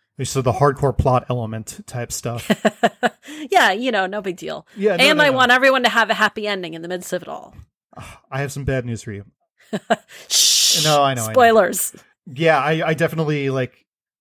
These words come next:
Speaker 1: the more I, like, get back into, like, hearing all these terms again, like Second Impact, Atom, and, uh,
Speaker 2: Mm-hmm,
Speaker 1: all the
Speaker 2: mm-hmm.
Speaker 1: Human Instrumentality Project and all that kind of stuff. Like, yeah, I'm, I'm like, that's tickling, like, the little, like, unravel the knot
Speaker 2: Mm-hmm.
Speaker 1: in the back of my head kinda thing.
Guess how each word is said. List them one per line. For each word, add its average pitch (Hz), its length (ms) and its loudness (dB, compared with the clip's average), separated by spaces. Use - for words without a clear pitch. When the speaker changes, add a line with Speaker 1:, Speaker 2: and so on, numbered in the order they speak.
Speaker 1:
the 175 180 -4
more 202 300 2
I, 170 180 4
like, 143 480 -4
get 139 160 -2
back 135 200 2
into, 143 300 -2
like, 127 120 0
hearing 139 220 2
all 127 80 2
these 123 140 0
terms 131 380 0
again, 113 340 0
like 110 200 -6
Second 117 300 0
Impact, 117 460 -2
Atom, 117 560 0
and, 117 360 -12
uh, - 60 -4
Speaker 2:
Mm-hmm, 180 180 4
Speaker 1:
all 123 100 4
the 135 80 -2
Speaker 2:
mm-hmm. - 160 0
Speaker 1:
Human 175 260 4
Instrumentality 120 680 -2
Project 120 460 -8
and 139 80 -2
all 123 100 2
that 120 140 0
kind 135 100 -8
of 127 60 -12
stuff. - 220 -4
Like, 135 220 -2
yeah, 127 240 4
I'm, 139 280 -4
I'm 147 120 -4
like, 135 240 -2
that's 147 200 0
tickling, 160 380 0
like, 143 160 0
the 147 100 2
little, 139 220 0
like, 131 260 -4
unravel 139 440 2
the 131 100 -2
knot 123 320 2
Speaker 2:
Mm-hmm. - 60 -2
Speaker 1:
in 139 80 -6
the 135 60 -2
back 123 240 0
of 123 60 -6
my 123 120 -6
head 117 260 -6
kinda 117 280 -10
thing. 131 320 -16